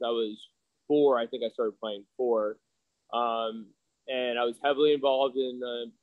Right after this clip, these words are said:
playing soccer, uh, traveled a lot, um, played in high school. Um, I think we won, we won three state, three state champs. Yeah,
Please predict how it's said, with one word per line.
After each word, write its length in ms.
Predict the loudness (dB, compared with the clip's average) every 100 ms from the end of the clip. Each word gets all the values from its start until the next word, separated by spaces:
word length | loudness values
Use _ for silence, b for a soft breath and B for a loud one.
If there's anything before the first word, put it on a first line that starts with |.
| _
playing 220 | -2 0
soccer, 580 | 0 2 2 0 0 0
uh, 260 | 0 -2 -4 -8 _
traveled 320 | 0 0 0 -2
a 120 | 0
lot, 380 | 2 4 4 0 -6 _ _ _ _ _ -6
um, 600 | -4 -4 -4 -8 -12 -20 _ _ _ _
played 280 | 0 0
in 40 | 0
high 220 | 0 0
school. 640 | 0 0 2 4 2 -2 -10 _
Um, 520 | -8 -4 -4 -6 -12
I 680 | _ _ _ _ _ _ _ -6
think 160 | -4
we 100 | -2
won, 340 | 0 2 0 0
we 80 |
won 200 | 0 0 0
three 280 | -2 0 -2
state, 420 | 4 4 4 -2 _ _ _
three 200 | -2 -2
state 260 | 4 2 4
champs. 380 | 2 2 -2 0
Yeah, 200 | 2